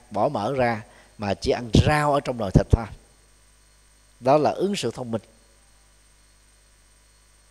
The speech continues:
Thì trong tình huống mà mình không có lựa chọn á, thì ăn cái phần rau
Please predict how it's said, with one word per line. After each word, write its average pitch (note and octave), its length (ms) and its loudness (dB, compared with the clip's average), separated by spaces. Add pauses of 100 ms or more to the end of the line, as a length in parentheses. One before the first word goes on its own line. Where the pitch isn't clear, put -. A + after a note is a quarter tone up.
(420)
Thì B2+ 100 6
trong F3+ 200 4
tình E3 140 2
huống F#3 160 4
mà A#3 80 8
mình C3+ 120 4
không D3+ 100 0
có G#3+ 120 4
lựa C#3+ 140 4
chọn B2 420 4
á, F#3 140 -4
thì C#3+ 80 -2
ăn D3+ 220 -6
cái E3+ 80 -6
phần A#2 180 -10
rau D#3+ 320 0